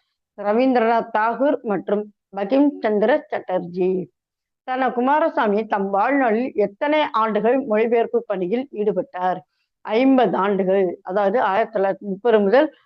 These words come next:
ஆயிரத்தி தொள்ளாயிரத்தி எண்பது வரை. இவரது இலக்கிய பணி குறித்து, இவர் மொழிபெயர்த்த நூல்கள் அறுபத்தி இரண்டு, இவரது சொந்த படைப்புகள் பதினான்கு. இவர் மொழிபெயர்த்த வங்க இலக்கிய மொழிபெயர்ப்புகள் எவை?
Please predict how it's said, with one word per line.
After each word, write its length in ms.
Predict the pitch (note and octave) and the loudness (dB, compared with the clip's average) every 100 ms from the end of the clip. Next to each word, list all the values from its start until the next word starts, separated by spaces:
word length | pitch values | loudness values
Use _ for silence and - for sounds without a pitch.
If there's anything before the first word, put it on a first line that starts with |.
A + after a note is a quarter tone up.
| _ _ | _ _
ஆயிரத்தி 440 | G3 G#3 G#3+ G#3+ | -2 0 0 2
தொள்ளாயிரத்தி 500 | G3+ G3 G3 F#3+ D4 | 2 2 0 -4 -6
எண்பது 460 | A#3 F#3 G3+ G3+ A3 | 0 2 2 2 2
வரை. 540 | G3+ F3 F3+ F3+ E3 - _ _ _ _ _ _ - | 2 2 2 0 -2 -8 _ _ _ _ _ _ -8
இவரது 480 | B3+ B3+ A3 A3+ | 0 2 2 2
இலக்கிய 380 | A3+ C4+ C#4 D#4+ | 2 0 0 -2
பணி 340 | D#4+ G#3+ A3+ G#3+ | -2 -2 -2 0
குறித்து, 640 | G3 F#3+ - F#3+ G3 F3+ | 2 0 2 2 2 2
இவர் 300 | G#3+ A3+ G#3 | 0 2 2
மொழிபெயர்த்த 540 | A3 C4+ C4 A#3+ - | 2 2 2 0 0
நூல்கள் 560 | G3+ A3 A#3+ A3+ C4+ D#4 | -2 0 0 2 0 0
அறுபத்தி 540 | - G3 G#3 A3 A3 | -2 -2 0 -2 -2
இரண்டு, 600 | G3 F#3 F#3 F3+ G#3 C#4 - _ _ _ | 0 2 0 0 -2 -2 -10 _ _ _
இவரது 340 | G#3+ G#3 F#3+ | -2 0 0
சொந்த 360 | A3 A#3 C4+ D4+ | 0 2 2 0
படைப்புகள் 640 | D4 G3+ G3+ G#3 B3+ D4 | -2 -4 -2 0 0 0
பதினான்கு. 920 | G#3+ F#3 G3+ F#3 E3+ E3 F3+ F#3 E3 D#3 _ _ _ _ - - | -2 -2 0 0 -2 -2 0 2 0 -8 _ _ _ _ -20 -10
இவர் 300 | B3 C4 A3+ | -2 0 2
மொழிபெயர்த்த 560 | B3 D4+ D#4 C#4 C#4 | 2 2 2 0 0
வங்க 340 | B3+ G3+ A#3+ C4+ | 0 0 0 2
இலக்கிய 380 | A#3 G#3 A#3 | 2 0 0
மொழிபெயர்ப்புகள் 880 | B3 G#3 A#3 G#3+ G3+ E3 E3+ A3+ C#4 | 0 2 2 2 0 -2 -2 0 0
எவை? 460 | G3 F3 F#3+ F#3 | -4 0 0 0